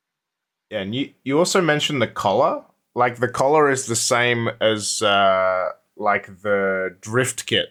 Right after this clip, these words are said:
that I have. Like, the, the collar has, like, the V-neck overlapping thing going on.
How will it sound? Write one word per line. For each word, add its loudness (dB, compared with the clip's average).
that -4
I 2
have. -2
Like, -6
the, 2
the -2
collar 2
has, 0
like, 0
the -4
V-neck -2
overlapping -4
thing -10
going -4
on. -10